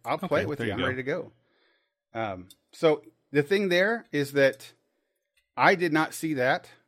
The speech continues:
Speaker 1: We did not experience it. Dane said it w-, didn't take forty-five minutes player. He didn't think it, it was that at all, but he'd only played it two player. And, um, he, when I played it with him, he had it set up real quick and easy 'cause he's played it several times.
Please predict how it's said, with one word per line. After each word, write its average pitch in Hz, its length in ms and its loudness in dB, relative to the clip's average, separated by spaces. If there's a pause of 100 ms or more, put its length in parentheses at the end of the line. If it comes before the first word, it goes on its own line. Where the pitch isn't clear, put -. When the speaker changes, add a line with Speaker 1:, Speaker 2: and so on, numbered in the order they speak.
(100)
Speaker 1:
We 131 200 0
did 156 100 -2
not 143 140 0
experience 143 320 -4
it. 143 120 -10
Dane 151 260 0
said 156 180 0
it - 100 -2
w-, 117 200 -10
didn't 147 220 -4
take 139 200 -6
forty-five 135 380 -2
minutes 127 160 -8
player. 123 340 0
He 120 100 -10
didn't 110 160 -8
think 113 140 -8
it, - 120 -16 (140)
it 110 60 -10
was 107 120 -8
that 107 160 -2
at 101 120 -6
all, 117 340 -4 (500)
but 113 120 -8
he'd 135 160 0
only 127 140 -2
played 117 200 0
it - 60 -20
two 117 120 -10
player. 120 320 -4 (920)
And, 117 400 -8
um, 107 380 -8 (640)
he, 160 220 -10
when 139 180 -4
I 143 80 2
played 185 200 2
it 190 40 -2
with 170 140 -6
him, 156 300 0
he 151 220 -4
had 175 160 2
it - 100 -8
set 135 240 0
up 139 180 0
real 123 200 0
quick 147 260 -8
and 110 100 -10
easy 123 320 -8 (240)
'cause 113 120 -14
he's 113 80 -8
played 113 220 -6
it - 160 -10
several 113 240 -6
times. 110 380 -10